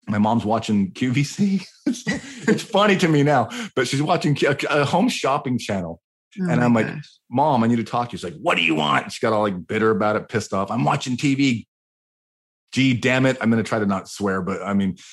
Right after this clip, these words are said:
Speaker 1: and so then I'm like, "Okay." I'm like, "Well, I just called this hospital. I got a drug problem and I need help and I can,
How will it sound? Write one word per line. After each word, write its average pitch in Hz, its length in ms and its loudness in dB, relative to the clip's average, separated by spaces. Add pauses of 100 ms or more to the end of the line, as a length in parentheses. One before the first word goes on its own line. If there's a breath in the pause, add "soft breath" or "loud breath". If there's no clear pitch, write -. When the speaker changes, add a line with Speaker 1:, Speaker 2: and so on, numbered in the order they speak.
(180 loud breath)
Speaker 1:
and 117 160 2
so 127 160 2
then 117 280 2
I'm 113 140 -2
like, 101 140 0
"Okay." 120 420 2
I'm 107 120 -2
like, 107 140 -4
"Well, 120 280 -2
I 104 160 -4
just 113 200 -4
called 113 160 -2
this 98 120 -4
hospital. 95 460 -6
I 92 60 -6
got 98 140 -2
a 90 40 -4
drug 104 320 -4
problem 90 400 -6
and 90 100 -6
I 87 60 -6
need 92 180 -4
help 110 280 -4
and 90 80 -6
I 87 80 -8
can, 90 220 -10